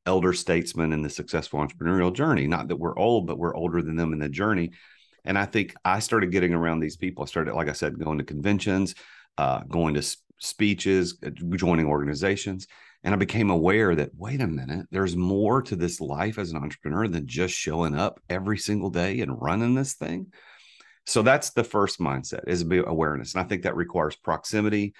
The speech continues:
and that, that requires you being in the right place at the right time, putting yourselves in those places.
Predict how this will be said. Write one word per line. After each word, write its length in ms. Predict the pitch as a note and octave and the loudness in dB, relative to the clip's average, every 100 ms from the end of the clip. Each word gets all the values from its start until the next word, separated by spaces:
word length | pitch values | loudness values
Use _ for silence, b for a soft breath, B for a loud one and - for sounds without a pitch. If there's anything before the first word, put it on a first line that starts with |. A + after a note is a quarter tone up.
| b b - | b b -6
and 80 | |
that, 120 | D2 - C#2+ | -6 -6 -8
that 200 | - F2 | -4 -2
requires 460 | E2+ D#2+ F2+ D#2+ C#2+ | -2 -2 2 2 2
you 120 | E2+ | 0
being 260 | C#2+ F2 E2 | 2 2 2
in 100 | D#2 | 0
the 60 | |
right 220 | D2+ D2+ - | 0 -2 -4
place 260 | D2+ D#2 | -6 -6
at 60 | D2+ | -6
the 80 | D#2 | -2
right 220 | D2 - | -2 -2
time, 280 | F2+ E2 D2 | -2 0 0
putting 240 | F#2+ F2 | 2 2
yourselves 400 | E2 - D2+ D2 | 2 -2 -6 -6
in 80 | D2 | -6
those 160 | C2+ - | -8 -6
places. 420 | D2 D2 - | -8 -8 -12